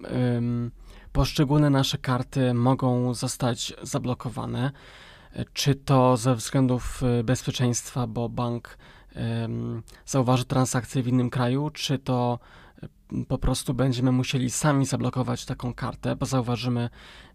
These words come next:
jakąś niepożądaną płatność. Mm, i tutaj pamiętam taką sytuację z południowej,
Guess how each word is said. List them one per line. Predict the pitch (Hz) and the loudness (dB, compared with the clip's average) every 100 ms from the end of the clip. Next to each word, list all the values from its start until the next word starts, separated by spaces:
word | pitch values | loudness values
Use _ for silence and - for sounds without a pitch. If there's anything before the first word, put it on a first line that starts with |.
| - | -12
jakąś | 117 123 - 131 127 120 - 135 | -4 -4 0 0 2 -2 -4 -2
niepożądaną | 131 - - 135 127 123 117 117 | 0 0 2 2 4 2 0 -2
płatność. | 120 113 131 175 - - - - - - - | -6 -6 -2 -2 -2 -12 -20 -20 -20 -20 -10
Mm, | 120 120 123 123 123 | -6 -4 -4 -4 -6
i | - 135 | -6 -8
tutaj | 135 147 | -2 0
pamiętam | 143 135 135 135 135 127 - - | 2 2 2 0 0 0 -4 -6
taką | 135 131 131 | -6 -2 -2
sytuację | 135 - 127 131 - - 127 117 113 - - _ | -4 -2 0 0 -2 -4 -2 -2 -6 -14 -20 _
z | 113 107 117 120 120 - | -8 -4 0 0 -2 -2
południowej, | 127 123 123 123 113 120 120 117 113 | 0 2 2 2 2 0 0 -2 -4